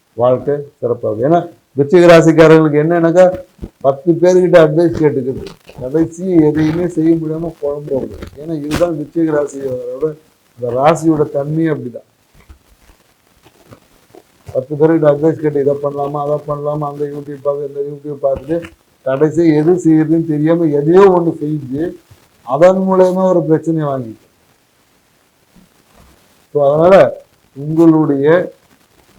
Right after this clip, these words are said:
அந்த வேகம் விவேகமா மாத்திக்கணும், படபடப்பை நிதானமா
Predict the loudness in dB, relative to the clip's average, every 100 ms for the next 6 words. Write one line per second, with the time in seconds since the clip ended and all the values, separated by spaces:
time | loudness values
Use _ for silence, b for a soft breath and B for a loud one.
0 | _ _ -8 -6 -4 0 2 2 4 2
1 | 0 -14 _ _ _ _ -16 -8 -2 0
2 | 0 -2 -6 -8 -14 -16 _ _ _ _
3 | _ _ _ _ _ _ _ -20 -20 -20
4 | _ -20 -20 _ -2 2 4 6 4 4
5 | 2 2 0 -16 -10 -6 -2 -2 -4 -12